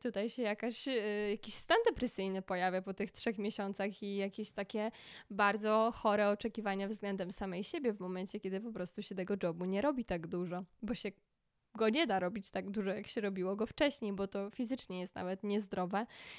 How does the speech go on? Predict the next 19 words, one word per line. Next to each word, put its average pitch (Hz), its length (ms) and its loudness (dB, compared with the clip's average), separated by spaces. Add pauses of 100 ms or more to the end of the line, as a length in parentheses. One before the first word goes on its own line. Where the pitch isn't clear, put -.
(140)
i 208 260 -2
zakładam, 208 560 0
że 196 320 -2 (840)
moje 220 320 6
plecy 208 380 2
to 214 100 0
naprawdę 220 420 6
cierpią 196 440 0
od 190 200 -4
siedzenia 196 480 -4
przed - 200 -14
komputerem. 214 500 -8 (220)
O 302 100 -2
Jezu, 226 500 -8 (920)
boli. 240 420 -2 (440)
Starałam 233 480 -4
się 233 180 -12
wyprostować, 220 640 -6
ale 208 320 -4